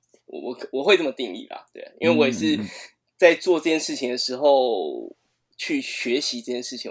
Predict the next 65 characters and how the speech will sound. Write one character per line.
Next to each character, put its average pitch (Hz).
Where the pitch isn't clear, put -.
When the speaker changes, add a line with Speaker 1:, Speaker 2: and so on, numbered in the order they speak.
Speaker 2:
对 104
啊， 78
而 147
且 190
我 127
觉 104
得 107
像， 143
像 156
你 92
在 113
经 120
营 92
场 87
馆 73
来 71
讲 65
的 73
话， 82
真 123
的 110
必 117
须 101
要， 87
因 143
为 147
你 101
不 110
能 87
说 95
只 -
靠 71
爵 92
士 104
乐 101
迷 67
来 76
经 90
营 76
这 85
个 80
场 73
馆， 73
你 82
必 104
须 95
要 90
开 90
拓 85
新 90
的 82
这 76
个， 58
啊， 71
you 69
know， 60
开-， 95
开 92
拓 90
新 92
的， 82
新 -
的 95
market 85
嘛， -